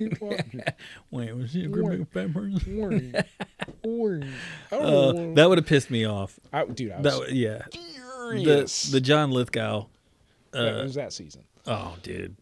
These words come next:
Speaker 1: It was, it, they showed what happened at the end of that season.
Speaker 2: Oh, dude.
Speaker 1: And I was like, <laughs> "You mother-"
Speaker 2: That sucks. Yeah, that was a good show. Yeah, go back and listen to The Real Life Dexter, 'cause,
Speaker 1: Yeah.
Speaker 2: uh, that's Pedro. That's who we reference literally all the time.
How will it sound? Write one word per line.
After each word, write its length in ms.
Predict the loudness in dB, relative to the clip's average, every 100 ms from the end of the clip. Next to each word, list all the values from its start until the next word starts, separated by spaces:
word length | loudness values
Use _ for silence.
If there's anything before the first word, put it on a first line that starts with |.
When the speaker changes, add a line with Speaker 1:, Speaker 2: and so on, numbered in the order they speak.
| _ -6
Speaker 1:
It 120 | -4
was, 200 | -4 -6
it, 240 | -4 0
they 140 | 0 0
showed 500 | 2 4 6 6 4
what 220 | 2 0
happened 460 | 0 -2 -2 -4 -8
at 140 | -8
the 120 | -8
end 120 | -8 -8
of 60 |
that 200 | -8 -8
season. 340 | -8 -10 -4 0
Speaker 2:
Oh, 220 | 0 -2 -10 -12
dude. 160 | -12 -14 -16 -10
Speaker 1:
And 80 | -8
I 40 |
was 180 | -6 -8
like, 220 | -10 -12
<laughs> 0 |
"You 80 | -10 -10
mother-" 220 | -12 -14 -20 _ _ -10
Speaker 2:
That 220 | -10 -8
sucks. 560 | -10 -10 -12 -12 -14 -16 _ -20 -20 _ _ _
Yeah, 100 | 0 2
that 60 |
was 120 | 2 -2
a 20 |
good 160 | -4
show. 160 | -2 -2 -4 4
Yeah, 260 | 8 8 6 2
go 120 | 4
back 220 | 4 4
and 140 | 2
listen 280 | 0 0 -2
to 260 | 0 2 2
The 80 | 2
Real 160 | 2 2
Life 200 | 0 -2
Dexter, 460 | -6 -8 -10 -12 -16 _ _ -4
'cause, 280 | -2 -2 -2
Speaker 1:
Yeah. 60 | -2
Speaker 2:
uh, 100 | 0
that's 240 | 0 0
Pedro. 380 | -2 -6 -4 -4
That's 160 | -4 -4
who 80 | -4
we 100 | -2
reference 420 | -4 -4 -6 -8 -12 -6
literally 440 | 0 2 2 0
all 160 | -2 -8
the 80 | -12
time. 160 | -14